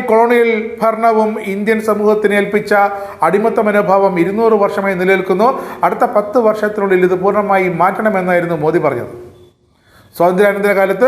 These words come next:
കോൺഗ്രസ് നേതൃത്വം ഈ മാനസിക അടിമത്തത്തെ നീക്കാൻ ശ്രമിച്ചില്ല എന്ന വിശകലനവും പ്രസംഗത്തിൽ മോദി രൂക്ഷമായി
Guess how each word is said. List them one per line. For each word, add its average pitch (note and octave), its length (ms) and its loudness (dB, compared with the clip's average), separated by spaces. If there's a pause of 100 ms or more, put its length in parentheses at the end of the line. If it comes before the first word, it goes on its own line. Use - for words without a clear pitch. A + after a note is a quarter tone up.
(120)
കോൺഗ്രസ് F#3+ 360 -2 (400)
നേതൃത്വം F#3 360 -2
ഈ F#3 40 -4 (120)
മാനസിക G3+ 480 0 (300)
അടിമത്തത്തെ F#3 800 -2 (680)
നീക്കാൻ G3+ 400 0
ശ്രമിച്ചില്ല F3+ 460 0 (300)
എന്ന D3+ 140 -4 (100)
വിശകലനവും F3 600 -2 (100)
പ്രസംഗത്തിൽ D3+ 460 -2 (120)
മോദി C#3 300 -2
രൂക്ഷമായി D#3 420 -2